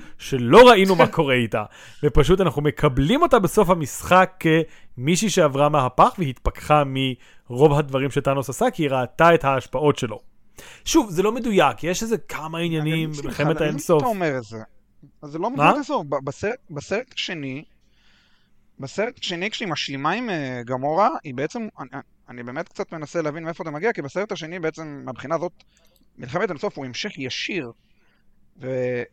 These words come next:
Speaker 3: אה, מה שקרה במלחמת האינסוף זה ש-, ב-, סליחה, בשומרי הגלקסיה שתיים, היא אומרת להם, "אני...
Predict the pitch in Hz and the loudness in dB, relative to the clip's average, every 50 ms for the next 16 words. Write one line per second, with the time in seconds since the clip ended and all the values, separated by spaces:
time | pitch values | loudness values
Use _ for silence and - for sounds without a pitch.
0 | _ _ 123 113 113 113 113 113 - 120 - _ _ _ - 127 135 147 - 208 | _ _ -10 -8 -6 -6 -8 -8 -10 -12 -18 _ _ _ -14 -12 -10 -10 -10 -10
1 | - - 165 156 165 180 170 147 143 135 135 123 147 151 156 - 143 131 - 170 | -8 -8 -8 -8 -8 -8 -8 -6 -6 -6 -6 -8 -8 -8 -8 -8 -10 -10 -8 -10
2 | 160 147 135 127 - - 120 117 113 107 107 110 107 104 101 98 90 - _ _ | -10 -8 -10 -12 -10 -10 -8 -8 -8 -8 -8 -10 -10 -10 -12 -12 -14 -18 _ _
3 | _ - 120 113 _ - - - - 139 - - - 123 - 117 113 135 143 123 | _ -18 -18 -18 _ -18 -18 -12 -10 -10 -10 -10 -16 -20 -18 -10 -6 -6 -4 -2
4 | 135 147 156 - - 143 - - 196 208 196 170 151 135 - 139 139 143 160 202 | -2 -4 -4 -4 -8 -12 -6 -4 -4 -4 -2 -4 -8 -8 -8 -8 -6 -4 -2 -2
5 | 220 180 160 147 135 139 139 135 127 127 123 123 120 | -2 -2 -4 -6 -8 -8 -10 -10 -10 -10 -12 -12 -14